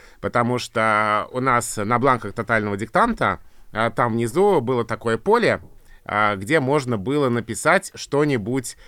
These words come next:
а, хорошее, доброе, светлое, поздравление «Тотальному диктанту» с двадцатилетием, а, пожелание миру, ну и, и, и кому угодно. И вот, э, некоторые писали пожелания нам с тобой.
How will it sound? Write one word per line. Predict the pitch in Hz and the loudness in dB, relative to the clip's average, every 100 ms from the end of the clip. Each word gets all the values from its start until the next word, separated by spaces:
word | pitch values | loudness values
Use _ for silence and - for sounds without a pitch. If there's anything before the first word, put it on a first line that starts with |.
| - - | -18 -4
а, | 104 107 107 | 2 4 2
хорошее, | 107 120 156 196 - 120 | 2 2 4 2 0 2
доброе, | 139 117 110 | 2 2 0
светлое, | 104 127 180 202 160 143 131 117 | -2 0 0 2 0 2 2 2
поздравление | - 113 117 123 131 110 | -2 -2 0 0 0 -2
«Тотальному | 107 113 120 104 104 | -4 -4 -2 -2 -4
диктанту» | 98 - 110 95 92 | -6 -2 -2 -2 -8
с | |
двадцатилетием, | 87 95 - 117 165 202 - 147 127 - - - - | -10 -12 -8 -2 0 0 2 0 0 -4 -16 -20 -4
а, | 101 107 107 | 2 4 4
пожелание | 98 131 117 135 135 113 107 104 98 95 92 | 2 -2 0 2 2 2 0 2 2 0 0
миру, | 117 180 185 156 135 117 107 98 | 0 4 4 4 2 0 -4 -6
ну | 143 | -2
и, | 143 107 101 | 0 -2 -4
и, | - 95 101 104 85 110 110 104 - - - | -8 -8 -6 -6 -6 -4 -4 -4 -8 -18 -10
и | 98 - | -8 0
кому | 139 143 131 | 2 4 4
угодно. | 117 113 90 90 90 85 - - | 4 2 2 0 -2 -4 -10 -8
И | 110 | -2
вот, | 143 185 151 | 2 2 2
э, | 127 120 113 | 2 2 2
некоторые | 110 147 143 120 | 0 -2 -2 -4
писали | 101 135 139 | -4 0 0
пожелания | 139 98 104 123 135 | -2 -6 -2 0 0
нам | 104 110 | -2 -4
с | - | -4
тобой. | 95 92 80 | -6 -4 -6